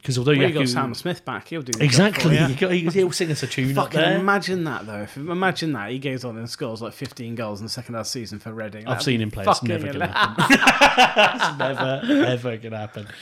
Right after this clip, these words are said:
Speaker 1: Uh, Yaku Mate has banged in a bunch of goals for us, but, um, he's still raw, you know, he's a raw
Speaker 2: Yeah.
Speaker 1: player. And, and in a season where we need to score goals now, I mean, he's a, uh, w-, maybe he'll start scoring again, maybe he won't, but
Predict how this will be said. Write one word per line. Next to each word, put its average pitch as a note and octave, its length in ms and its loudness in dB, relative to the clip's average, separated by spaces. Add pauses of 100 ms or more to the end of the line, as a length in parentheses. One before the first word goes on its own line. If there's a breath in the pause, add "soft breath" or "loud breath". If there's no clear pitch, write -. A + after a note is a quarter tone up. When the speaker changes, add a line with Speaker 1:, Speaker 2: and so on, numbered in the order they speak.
(320 loud breath)
Speaker 1:
Uh, D3 160 4
Yaku F3 240 2
Mate D#3 180 4 (200)
has D#3 140 2
banged C3+ 260 0
in A#2+ 60 0
a A#2+ 40 -4
bunch A#2 200 -2
of - 40 -10
goals A#2+ 240 -2
for A#2 140 -6
us, G#2+ 120 -6
but, A#2 360 -4 (420 loud breath)
um, G#2+ 640 -4 (200)
he's D3+ 180 0
still D3 140 2
raw, G#2+ 400 -2
you G2+ 140 -6
know, G2 120 -8
he's G#2+ 180 -6
a - 20 -8
raw A2 60 -6 (120)
Speaker 2:
Yeah. G2+ 60 -8
Speaker 1:
player. G#2 240 -4
And, G#2 80 -8
and A#2+ 160 0
in B2 80 2
a B2 60 0
season B2+ 320 -2
where A2+ 100 -2
we A2 120 -4
need A2 240 -4
to A2+ 60 -8
score G#2+ 300 -8
goals G#2+ 400 -10
now, G3+ 380 -8
I C#3 80 -2
mean, B2+ 180 0
he's C3 200 -2
a, B2+ 40 0 (160)
uh, - 120 -10 (120)
w-, D3+ 220 -4
maybe E3+ 300 0
he'll D3 140 2
start C3 260 -4
scoring A#2+ 240 -4
again, A2 200 -2
maybe G#2+ 220 -4
he G#2 40 -8
won't, A2 240 -6
but A2 140 -10